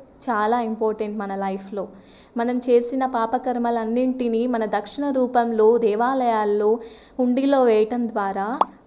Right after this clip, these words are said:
మన చేసిన పాపకర్మాలకు కొం-, కొంచెమైనా పుణ్యం కలుగుతుంది.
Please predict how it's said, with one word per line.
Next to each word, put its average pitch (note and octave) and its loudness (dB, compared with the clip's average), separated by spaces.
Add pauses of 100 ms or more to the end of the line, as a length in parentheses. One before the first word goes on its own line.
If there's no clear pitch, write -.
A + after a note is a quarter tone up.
మన A3 -2
చేసిన A#3 0
పాపకర్మాలకు A3+ -2
కొం-, G#3+ -4 (220)
కొంచెమైనా C4+ 0
పుణ్యం A3+ -2
కలుగుతుంది. G3 -6